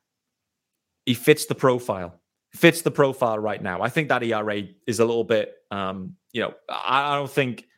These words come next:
that's a true reflection. I think he isn't as good as that. Thus,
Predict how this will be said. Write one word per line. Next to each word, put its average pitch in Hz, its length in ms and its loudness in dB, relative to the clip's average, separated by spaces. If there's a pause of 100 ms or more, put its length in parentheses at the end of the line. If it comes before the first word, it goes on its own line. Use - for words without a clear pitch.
(120)
that's 127 160 2
a 120 60 -6
true 135 200 0
reflection. 107 480 -2
I 104 60 -2
think 107 460 -4
he 117 160 4
isn't 110 280 -2 (120)
as 113 200 2
good 117 200 0
as 104 140 -4
that. 104 260 -2
Thus, 269 520 4